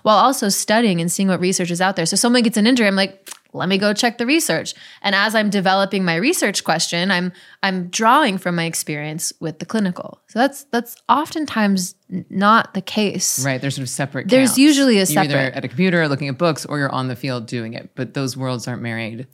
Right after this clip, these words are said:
Speaker 1: Not usually in the same person.
Speaker 2: Yeah.
Speaker 1: And so there's, can sometimes be a communication boundary between them because the people doing the research are doing it in a laboratory. It's not on a field.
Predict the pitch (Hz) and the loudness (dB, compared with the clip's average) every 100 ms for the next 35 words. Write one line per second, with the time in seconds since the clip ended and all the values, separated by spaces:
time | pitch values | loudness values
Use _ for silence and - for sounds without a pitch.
0 | _ 196 240 269 269 269 285 247 202 - | _ -2 0 2 2 4 6 6 4 2
1 | 208 208 196 - 180 175 - 127 123 - | 4 4 2 0 0 0 -2 -4 -6 -2
2 | 208 220 220 226 226 - 240 233 233 262 | -2 2 2 4 2 0 -2 0 0 0
3 | 269 254 - 185 - 190 165 165 226 214 | 2 0 2 -2 0 -2 -2 0 2 2
4 | 180 165 147 147 160 175 180 - 226 226 | 0 0 -2 -2 0 0 -2 -2 2 4
5 | 170 156 160 165 170 170 170 220 220 202 | 4 0 -2 -2 -2 0 2 2 2 2
6 | 190 175 208 220 180 165 - 165 160 - | 4 2 2 2 2 2 0 -2 -2 -10
7 | - 196 190 190 185 - 170 165 160 165 | -4 0 2 2 0 0 -4 0 2 2
8 | 170 - 185 170 165 160 185 190 165 156 | 0 -4 -4 -2 -4 -2 0 2 2 -2
9 | - 277 202 143 226 277 | 0 2 4 2 -2 -4